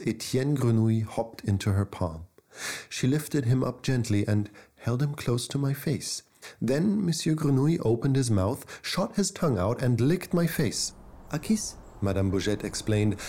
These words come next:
Speaker 1: as the effects of the speech cells had worn off. What in the world? Is, is he in love with me now?
Speaker 2: Mais non, just thankful.
Speaker 1: What did you say to him?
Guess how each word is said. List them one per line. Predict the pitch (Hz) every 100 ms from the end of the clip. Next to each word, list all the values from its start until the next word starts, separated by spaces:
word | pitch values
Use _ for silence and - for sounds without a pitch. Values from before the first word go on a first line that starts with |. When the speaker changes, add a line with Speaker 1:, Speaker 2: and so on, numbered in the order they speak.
| -
Speaker 1:
as | 120 104
the | 131
effects | 131 - 160 -
of | 123
the | 110
speech | - - 127 -
cells | - 107 104 98
had | 90 90
worn | 85 90 95
off. | 87 82 - - - - - - - - -
What | 262
in | 294
the | 285
world? | 240 175 117 170
Is, | 165
is | 143 180 175
he | 202
in | 214 208 170
love | 185 180
with | 196
me | 208 233
now? | 113 87 80 - - - - -
Speaker 2:
Mais | 113 131
non, | 147 160 147 -
just | 113 151 -
thankful. | 170 165 165 185 165 160 - -
Speaker 1:
What | 185 320 285 285
did | 277 254
you | 262
say | - - 277
to | 269 160
him? | 101 85